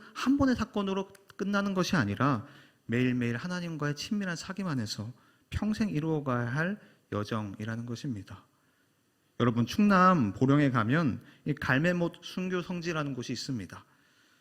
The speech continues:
그곳에는 이 천팔백육십 년대 병임 박해 때 순교했던 그리스도인들을 기억하는 장소입니다.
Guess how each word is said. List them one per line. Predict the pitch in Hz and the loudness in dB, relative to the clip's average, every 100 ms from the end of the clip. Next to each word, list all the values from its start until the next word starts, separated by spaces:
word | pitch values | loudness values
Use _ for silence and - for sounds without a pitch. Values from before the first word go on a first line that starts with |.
| _ | _
그곳에는 | - 165 175 139 170 147 90 - - | -8 0 4 6 6 4 0 -6 -8
이 | 127 | -8
천팔백육십 | - 220 220 220 208 131 - 156 | 0 2 2 2 2 2 0 2
년대 | 131 107 101 95 - _ _ - | 2 2 -2 -6 -12 _ _ -8
병임 | 135 131 170 | -2 0 0
박해 | 151 143 143 | -4 -6 -6
때 | - | -6
순교했던 | - 175 170 120 - 165 156 92 - - _ | -4 -2 2 0 0 0 0 -2 -10 -20 _
그리스도인들을 | - 156 156 170 151 127 104 98 95 _ _ | 0 0 0 -2 0 0 -2 -4 -8 _ _
기억하는 | - 139 139 127 113 92 | -6 -6 -4 -6 -6 -8
장소입니다. | 87 107 104 110 110 110 98 101 | -14 -14 -10 -6 -4 -6 -6 -14